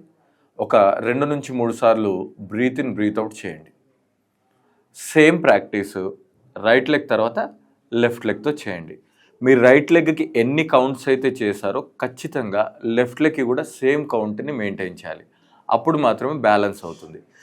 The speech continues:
రైట్ ఎందుకు చేసాం? రైట్ సైడ్ అబ్డామిన్ స్ట్రెంగ్త్ అవ్వడానికి, వెయిట్ లాస్ అవ్వడానికి. లెఫ్ట్ అనేది లెఫ్ట్ సైడ్ అబ్డామిన్ స్ట్రెంగ్త్ అవ్వడానికి, వెయిట్ లాస్ అవ్వడానికి. ఇప్పుడు both legs లిఫ్ట్ చేద్దాం. ఇది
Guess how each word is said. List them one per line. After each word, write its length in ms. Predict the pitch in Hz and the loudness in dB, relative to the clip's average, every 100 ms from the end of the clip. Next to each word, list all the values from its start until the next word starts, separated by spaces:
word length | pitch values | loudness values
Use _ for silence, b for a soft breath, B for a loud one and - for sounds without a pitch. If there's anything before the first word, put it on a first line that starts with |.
| b b - | b b 10
రైట్ 200 | 123 156 170 | 10 12 8
ఎందుకు 200 | 156 147 | 4 2
చేసాం? 280 | 151 151 202 - - 104 | 2 2 -2 -4 -8 2
రైట్ 220 | 110 123 - | 4 4 0
సైడ్ 180 | 143 120 | 2 4
అబ్డామిన్ 440 | 98 110 107 117 190 - _ _ - | 4 2 0 -4 -10 -16 _ _ -20
స్ట్రెంగ్త్ 360 | - 131 120 117 | -6 0 2 2
అవ్వడానికి, 500 | 95 90 87 87 123 - 110 104 | 2 0 -4 -8 -12 -12 -8 0
వెయిట్ 220 | 113 113 110 | 2 2 -2
లాస్ 160 | 101 92 | -2 -6
అవ్వడానికి. 440 | 87 82 82 92 - _ _ - 117 | -6 -8 -10 -14 -16 _ _ -2 2
లెఫ్ట్ 240 | 131 - 151 | 2 4 0
అనేది 240 | 127 160 240 - | 0 -2 -2 0
లెఫ్ట్ 200 | 127 - 143 | 0 -2 -2
సైడ్ 160 | 143 120 | 2 2
అబ్డామిన్ 380 | 104 110 123 131 | 2 0 -2 -8
స్ట్రెంగ్త్ 300 | - 104 95 107 | -6 -6 -2 -2
అవ్వడానికి, 320 | 90 92 156 160 | -2 -6 -8 -4
వెయిట్ 180 | 131 98 | -4 -4
లాస్ 120 | 85 80 | -10 -10
అవ్వడానికి. 360 | 78 - _ _ b b b 131 | -12 -14 _ _ b b b -2
ఇప్పుడు 200 | 143 110 101 123 b b - 107 | 2 4 2 -2 b b -16 0
both 220 | 135 180 175 | 4 4 6
legs 160 | 139 - 120 | 2 2 -4
లిఫ్ట్ 180 | 110 - | -4 -4
చేద్దాం. 280 | 101 95 139 - _ 123 | -4 0 0 -2 _ 2
ఇది 160 | 120 | 6